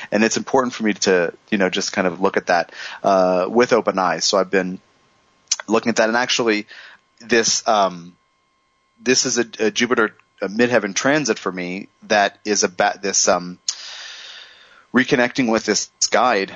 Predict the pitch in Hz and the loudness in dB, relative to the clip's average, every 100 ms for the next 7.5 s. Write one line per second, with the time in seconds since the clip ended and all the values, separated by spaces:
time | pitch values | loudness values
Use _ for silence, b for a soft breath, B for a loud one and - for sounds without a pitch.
0 | - - - 117 135 85 78 101 104 98 | -8 -2 2 2 2 2 0 -4 -6 -2
1 | 101 90 107 123 - 104 82 87 - 113 | 0 2 2 2 0 -2 -2 -2 0 0
2 | 107 98 110 98 - 92 107 113 95 98 | 0 0 0 0 0 2 2 2 0 -2
3 | 90 92 90 90 90 - - 110 104 101 | 0 2 2 0 -6 -6 0 2 2 0
4 | 98 101 - - 104 120 156 127 104 95 | -4 -8 -12 -4 0 2 0 0 0 -2
5 | 87 90 90 - - 113 101 135 147 101 | -6 -12 -16 -10 -4 0 2 2 0 -4
6 | 87 82 82 - - - _ 101 110 107 | -4 -4 -6 -2 -2 -2 _ -4 -2 -2
7 | - - - 127 | -4 -6 -6 -6